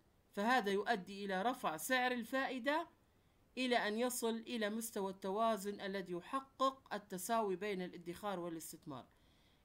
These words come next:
إيه، لما هنا صار في، آه، رأ-، لما صار في إن ال-، الطلب الاستثماري أكبر من عرض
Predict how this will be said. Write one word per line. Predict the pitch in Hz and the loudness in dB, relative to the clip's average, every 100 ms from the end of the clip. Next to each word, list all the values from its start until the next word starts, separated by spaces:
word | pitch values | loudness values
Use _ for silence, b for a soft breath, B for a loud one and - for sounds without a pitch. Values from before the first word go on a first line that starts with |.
| - | -4
إيه، | 180 165 160 156 156 143 139 | 0 2 0 0 -2 -4 -6
لما | 175 185 180 175 - - | -2 0 0 0 -2 -8
هنا | 160 185 269 269 | -8 -2 0 0
صار | 226 254 247 214 | -2 0 0 0
في، | - 233 233 226 b b b b b _ _ _ - | -6 -6 -6 -8 b b b b b _ _ _ -10
آه، | 160 170 165 160 156 151 147 180 | -6 -4 -4 -4 -6 -8 -6 -2
رأ-، | 233 185 165 | 0 0 -2
لما | 160 165 170 | -2 -6 -6
صار | - 247 226 | -2 -2 -2
في | 226 208 196 | -6 -6 -6
إن | 196 | -4
ال-، | 185 180 175 170 160 151 - | -4 -4 -4 -6 -6 -8 -12
الطلب | 190 254 262 208 | -6 0 0 0
الاستثماري | 208 202 - 190 208 185 160 147 190 | -4 -8 -10 -8 -4 -2 -4 -6 -6
أكبر | 240 - 180 170 | -6 -6 -6 -4
من | 165 | -4
عرض | 156 220 202 | 0 0 0